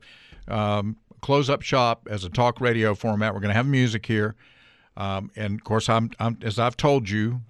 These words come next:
um, you, D R Tony Beam dot com, D R Tony Beam dot com. You'll, it's a website. You'll be able to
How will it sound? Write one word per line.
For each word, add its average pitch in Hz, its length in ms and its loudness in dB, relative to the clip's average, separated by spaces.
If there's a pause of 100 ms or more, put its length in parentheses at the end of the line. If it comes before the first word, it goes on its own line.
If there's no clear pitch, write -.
(140)
um, 95 460 -4 (100)
you, 110 220 -4 (260)
D 123 180 2
R 123 160 4
Tony 123 300 0
Beam 120 340 2
dot 110 240 2
com, 110 300 0
D 107 60 2
R 107 80 4
Tony 110 360 2
Beam 110 240 2
dot 113 220 2
com. 113 380 0 (460)
You'll, 107 340 -4
it's 110 160 -8
a 104 40 -4
website. 127 600 2
You'll 110 120 -4
be 107 140 -2
able 107 180 -2
to 98 360 -2